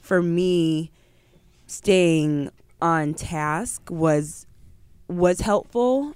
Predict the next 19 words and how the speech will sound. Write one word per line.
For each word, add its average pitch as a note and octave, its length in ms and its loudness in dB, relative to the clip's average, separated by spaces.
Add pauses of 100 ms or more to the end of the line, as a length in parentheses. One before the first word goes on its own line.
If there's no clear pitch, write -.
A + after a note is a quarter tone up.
um, D#3 460 0
and D3+ 160 -4
provided D3+ 440 -2
a D3+ 60 -2
bit D3+ 260 -4
of C#3 140 -6
a C#3+ 40 -4
distraction. E3 800 -6
And E3 160 -4
so D#3 280 0
whenever, D#3 640 -2 (600)
you F#3+ 80 -4
know, E3+ 120 2
people F#3 320 -2
wanted E3+ 420 0
to D#3 100 -8
sit - 320 -8
down D#3 320 0
and C3+ 320 -6